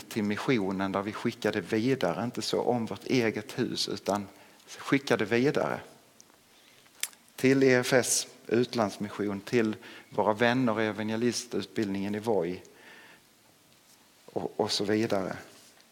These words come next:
Ni vet, för några söndagar sedan så samlades också in en kollekt som,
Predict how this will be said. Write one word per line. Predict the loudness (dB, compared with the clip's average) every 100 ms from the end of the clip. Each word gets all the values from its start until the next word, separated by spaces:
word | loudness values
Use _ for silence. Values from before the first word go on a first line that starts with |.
| _ _ _ _ _ _ -20 -20 _ _
Ni | 2 6
vet, | 6 4 -4 -14 -12
för | 2 4
några | 6 4 4
söndagar | 4 4 4 2
sedan | 2 0 0
så | 0 0
samlades | 2 0 2 2 2 0
också | -2 0 0
in | 0
en | -2
kollekt | -2 2 2 2 -6 -8
som, | 0 2 0